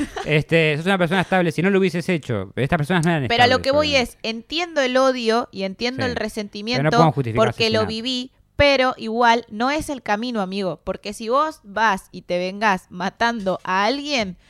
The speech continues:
Speaker 2: lo único que estás haciendo es empeorar tu vida.
Speaker 1: Hace poco
Speaker 2: No ganás, no ganás en esa
Speaker 1: Hace poco
Speaker 2: situación.
Speaker 1: estaba leyendo el diario y hubo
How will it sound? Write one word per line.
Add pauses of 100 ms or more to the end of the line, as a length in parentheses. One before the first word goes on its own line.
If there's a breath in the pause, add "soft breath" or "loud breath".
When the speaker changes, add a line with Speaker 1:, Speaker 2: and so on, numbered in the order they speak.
(200 soft breath)
Speaker 2:
lo
único
que
estás
haciendo
es
empeorar
tu
vida.
Speaker 1:
Hace
poco
Speaker 2:
No
ganás, (120)
no
ganás (140)
en
esa
Speaker 1:
Hace
poco
Speaker 2:
situación.
Speaker 1:
estaba
leyendo
el
diario
y
hubo